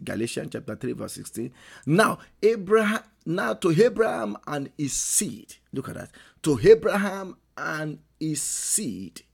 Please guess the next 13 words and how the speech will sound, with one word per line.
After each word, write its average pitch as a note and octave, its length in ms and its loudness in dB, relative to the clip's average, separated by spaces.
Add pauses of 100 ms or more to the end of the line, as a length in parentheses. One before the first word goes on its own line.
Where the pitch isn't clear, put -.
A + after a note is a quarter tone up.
(240)
just A3 220 -2
a D#3 100 0
singular F3+ 400 -2
seed, C#3 300 -4 (400)
were C#3+ 220 4
the C#3 140 -2
promises E3 640 -4
made. C#3 360 -2 (560)
It F3+ 140 0
does F3 260 2
not B3+ 180 0
say, G3 600 4 (560)
"And E3 340 -2